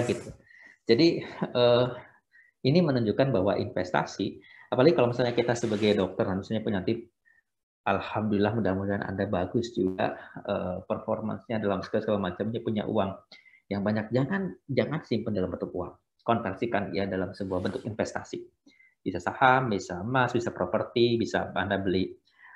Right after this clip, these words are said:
beli bisnis franchise, bisa macam-macam. Atau, atau Anda bangun bisnis lebih gede lagi, gitu. Kalau, karena kalau kita beli, bangun bisnis, itu bisa pu-,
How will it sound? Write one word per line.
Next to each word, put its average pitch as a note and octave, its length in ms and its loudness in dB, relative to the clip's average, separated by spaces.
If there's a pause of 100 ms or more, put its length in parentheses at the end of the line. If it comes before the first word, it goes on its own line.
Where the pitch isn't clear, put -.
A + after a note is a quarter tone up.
beli F#2+ 240 0
bisnis C3+ 400 2
franchise, C3+ 480 2
bisa G#2+ 160 -2
macam-macam. A2 560 -2
Atau, - 240 0
atau E2 80 2
Anda B2+ 240 0
bangun B2+ 160 2
bisnis C3 320 0 (160)
lebih C3+ 240 8
gede B2 200 8
lagi, - 280 -2 (160)
gitu. - 240 -6
Kalau, A2+ 240 -2
karena A#2+ 320 0
kalau A2+ 160 6
kita A2+ 160 2
beli, G#2+ 240 0 (440)
bangun G2+ 280 0
bisnis, C#3+ 400 4 (880)
itu B2+ 320 4
bisa A#2 240 0
pu-, - 240 -4